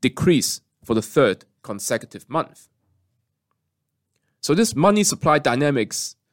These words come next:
actually reflect the signal from other leading economic variables, such as falling credit demand, tightening credit standards,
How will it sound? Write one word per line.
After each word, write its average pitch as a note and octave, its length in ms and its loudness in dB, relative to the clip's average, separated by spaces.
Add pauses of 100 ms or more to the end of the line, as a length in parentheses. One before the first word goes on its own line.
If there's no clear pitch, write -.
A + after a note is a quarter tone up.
(400)
actually A#2+ 540 0 (180)
reflect - 640 -2
the A2+ 80 -6
signal A2 520 -2 (400)
from C3 540 4
other B2 380 2 (100)
leading A#2 480 0
economic A2+ 460 -4
variables, - 640 -2 (460)
such - 320 -2
as A2+ 320 0 (200)
falling C3+ 420 2
credit B2 300 -2
demand, A#2 460 -2 (480)
tightening C#3+ 420 0
credit C3 280 -2
standards, D3+ 520 -2